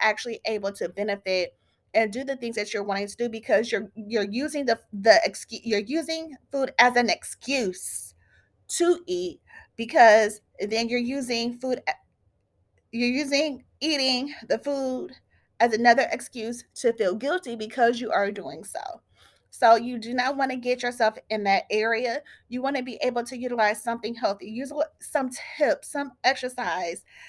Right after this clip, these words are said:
some hobbies. It's so funny because one of the hobbies that I love, I love reading,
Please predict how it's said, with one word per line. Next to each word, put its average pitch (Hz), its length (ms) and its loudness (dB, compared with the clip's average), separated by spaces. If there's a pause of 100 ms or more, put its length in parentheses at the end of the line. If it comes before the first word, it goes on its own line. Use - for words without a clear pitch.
(200)
some 320 260 4
hobbies. 247 880 4 (480)
It's 302 240 2
so 269 240 4
funny 240 220 6
because 233 420 2
one 262 140 0
of 311 80 0
the 302 80 -4
hobbies 247 400 -2
that 202 240 2
I 220 160 6
love, 220 580 4 (960)
I 196 140 10
love 202 280 4
reading, 220 300 -2